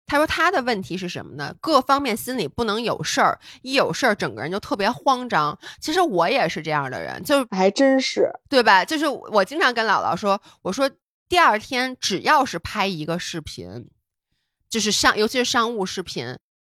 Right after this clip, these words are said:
Speaker 1: 其实说实话，商务视频用一农的话来说是最好拍的。你脚本儿都已经客户审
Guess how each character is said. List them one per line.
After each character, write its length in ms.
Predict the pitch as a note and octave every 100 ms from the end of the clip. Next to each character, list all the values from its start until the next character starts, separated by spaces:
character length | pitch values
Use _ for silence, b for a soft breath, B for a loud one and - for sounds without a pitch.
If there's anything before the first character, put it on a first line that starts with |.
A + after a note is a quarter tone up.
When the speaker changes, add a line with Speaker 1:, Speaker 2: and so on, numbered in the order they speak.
| -
Speaker 1:
其 160 | -
实 160 | D#4 G4
说 240 | - F#4+
实 180 | G4 E3+
话， 160 | A3+ F#3+
商 300 | - E4 E4
务 100 | C4
视 160 | -
频 220 | G#3 F#3+ E3
用 180 | A#3
一 160 | B3+ C#4+
农 160 | G#3 F3
的 80 |
话 200 | G#3+ A3
来 120 | F3+ D#3+
说 160 | G#3
是 80 | A3+
最 280 | - E4+ B3
好 200 | - -
拍 260 | - C3+ C3+
的。 140 | G#2 - B B
你 140 | G#3+
脚 340 | G3+ - G3 C4+
本 160 | -
儿 300 | - - A#2
都 180 | F3 C#4+
已 60 | A3+
经 120 | D#3+
客 200 | - -
户 160 | C4+ A#3+
审 220 | - E3+